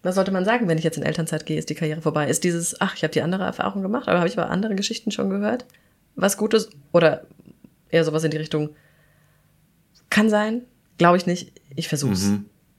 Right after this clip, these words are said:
Speaker 1: Irgendwie sowas.
Speaker 2: "Wenn sie hier nicht weitergeht, dann woanders."
Speaker 1: Ha, das ist dann direkt noch eine Drohung, so nach dem Motto, "Lieber Chef", ne? Also, mhm, ja.
Speaker 2: Ja, weil das, ne,
Speaker 1: Ja,
Speaker 2: sieht man ja an
Speaker 1: stimmt.
Speaker 2: deinem
Speaker 1: Mhm.
Speaker 2: Beispiel auch, wenn ich bin davon überzeugt, wenn ich gute Arbeit mache,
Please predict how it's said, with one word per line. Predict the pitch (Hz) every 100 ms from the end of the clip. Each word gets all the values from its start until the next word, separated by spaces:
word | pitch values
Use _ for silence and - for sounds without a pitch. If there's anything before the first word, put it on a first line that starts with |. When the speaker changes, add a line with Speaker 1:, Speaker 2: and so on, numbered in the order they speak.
| _
Speaker 1:
Irgendwie | 156 151
sowas. | 147 156 190 202
Speaker 2:
"Wenn | 104 101
sie |
hier | 98
nicht | 107 104
weitergeht, | 101 110 113 110
dann | 107 104
woanders." | 104 120 95 - - - _ _ _ _ 180 - -
Speaker 1:
Ha, | 127 165 107 135
das | 151
ist | 135 175
dann | 156
direkt | 165 175
noch | 165
eine | 160 139
Drohung, | 143 180 349 160 143 143
so | 151
nach | 156
dem | 170 160
Motto, | 151 156 156
"Lieber | 151 139 135
Chef", | - 240 - - - -
ne? | 156 302 -
Also, | - 180 160 160 151 - - _ _ _ - _ -
mhm, | 160 147 143 214 339 - _
ja. | 247 - 165 143 139
Speaker 2:
Ja, | 123 135
weil | 110
das, | 104 104 -
ne, | 127
Speaker 1:
Ja, | - 123
Speaker 2:
sieht | 123
man | 135
ja | 117
an | 113
Speaker 1:
stimmt. |
Speaker 2:
deinem | 110 127
Speaker 1:
Mhm. |
Speaker 2:
Beispiel | 127 151 151
auch, | 98 131 127
wenn | 110
ich | 107 -
bin | - 120
davon | 120
überzeugt, | 107 101 113 113
wenn | 110
ich | 104
gute | - 117 107
Arbeit | 120 139
mache, | 120 113 127 139